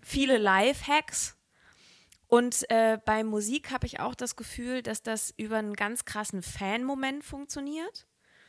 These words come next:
Oder wenn du halt wirklich diese Gewohnheiten, was du eben schon meintest, di-, dieser Plattform irgendwie versuchst mitzuspielen, was nicht so gut funktioniert, weil ich jetzt auch gesehen hab, dass dann,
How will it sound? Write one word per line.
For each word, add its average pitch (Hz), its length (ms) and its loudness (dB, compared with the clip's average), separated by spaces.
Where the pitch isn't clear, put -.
Oder 247 380 2
wenn 233 120 -2
du 233 140 -4
halt 214 200 -4
wirklich 226 380 -8
diese 208 540 -6
Gewohnheiten, 214 960 -6
was 202 140 -10
du 220 100 -10
eben 208 160 -8
schon 208 140 -10
meintest, 202 420 -8
di-, 208 100 -12
dieser 196 220 -6
Plattform 214 480 -8
irgendwie 208 300 -6
versuchst 196 440 -8
mitzuspielen, 269 840 -4
was 202 180 -4
nicht 262 200 -4
so 262 100 -4
gut 277 180 -8
funktioniert, 240 580 -8
weil - 120 -8
ich - 80 -16
jetzt - 180 -12
auch - 200 -4
gesehen 226 280 -6
hab, 220 100 -6
dass 208 140 -10
dann, 208 240 -6